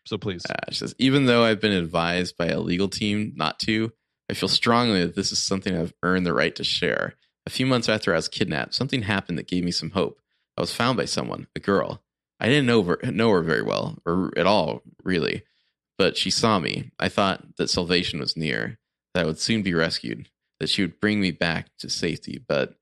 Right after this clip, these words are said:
Speaker 2: help didn't come for months. Why not? Well, I found out that while I was being held captive, she'd essentially taken over my life.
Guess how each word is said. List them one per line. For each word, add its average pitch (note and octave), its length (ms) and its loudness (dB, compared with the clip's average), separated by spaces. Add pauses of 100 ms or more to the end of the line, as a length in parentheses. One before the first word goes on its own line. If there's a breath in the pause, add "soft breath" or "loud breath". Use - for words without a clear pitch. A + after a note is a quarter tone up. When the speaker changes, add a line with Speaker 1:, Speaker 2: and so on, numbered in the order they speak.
(340)
Speaker 2:
help A2 180 0
didn't F#2+ 200 -2
come F2 180 -4
for - 120 -6
months. - 480 -4 (180)
Why F#2 180 2
not? D2+ 400 -2
Well, F#2 360 2 (240)
I - 60 -2
found A2+ 300 0
out E2+ 260 0
that - 180 -6
while F2+ 180 0
I G#2 100 2
was F#2 140 0
being F2+ 200 -4
held G2 260 -4
captive, - 460 -4
she'd - 180 -8
essentially A#2 460 -2
taken A2+ 320 -4
over F2+ 140 0
my D#2 160 -4
life. - 400 -6